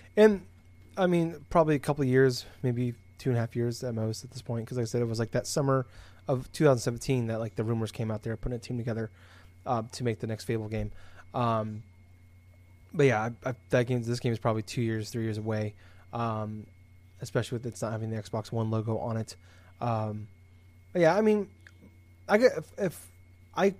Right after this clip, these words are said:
can do something different with this event, you know, I, we, we talked about, I was talking about last week, like, people, you know, Nintendo perfected the Direct, and PlayStation's done it too, and a lot of other people have done it too as well, like Ubisoft, and pretty much everybody's done it, but Microsoft was, like, the last one to finally figure out how to do it,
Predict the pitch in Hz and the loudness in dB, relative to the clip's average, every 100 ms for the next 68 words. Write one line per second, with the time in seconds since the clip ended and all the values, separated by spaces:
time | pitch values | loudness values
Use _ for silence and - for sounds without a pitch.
0 | - 196 151 160 151 156 123 139 127 120 | -6 -4 -2 -4 -2 -2 0 -2 0 -4
1 | 135 123 - - - - - - 127 120 | -4 -6 -8 -20 -20 -20 -12 -4 -2 0
2 | 117 107 - - - - - 139 131 139 | -2 -2 -10 -20 -20 -14 0 4 6 4
3 | 143 139 135 135 147 139 123 123 147 123 | 2 -2 -2 0 2 4 4 2 2 2
4 | 123 117 123 117 113 113 - 127 123 - | 2 0 -2 -4 -6 -8 -10 -6 -6 -6
5 | - 123 113 - - - 139 - 156 151 | -10 -6 -6 -10 -20 -2 0 4 4 4
6 | 127 131 135 120 117 123 113 - - 143 | 2 2 2 0 2 0 0 -6 -10 -6
7 | 117 113 147 131 127 117 117 117 113 117 | -4 -2 0 2 0 -2 -4 -4 -4 -2
8 | 139 180 214 190 156 147 131 127 123 120 | 0 4 2 2 -2 -2 -2 -2 0 -4
9 | - 120 117 123 120 - 123 - 117 117 | -4 -6 -4 -4 -6 -8 -10 -4 -4 -4
10 | - 127 - - - 277 - 147 156 151 | -8 -16 -18 -10 0 0 2 2 4 6
11 | 131 123 120 135 139 131 143 127 135 127 | 4 2 2 2 2 2 0 0 -4 -2
12 | 120 120 - - - - - - - 135 | 0 -2 -4 -20 -20 -20 -20 -12 -2 4
13 | 127 127 - 127 120 117 127 120 117 123 | 6 4 2 0 2 2 0 0 0 0
14 | 117 113 113 110 117 135 | 0 0 -2 0 0 0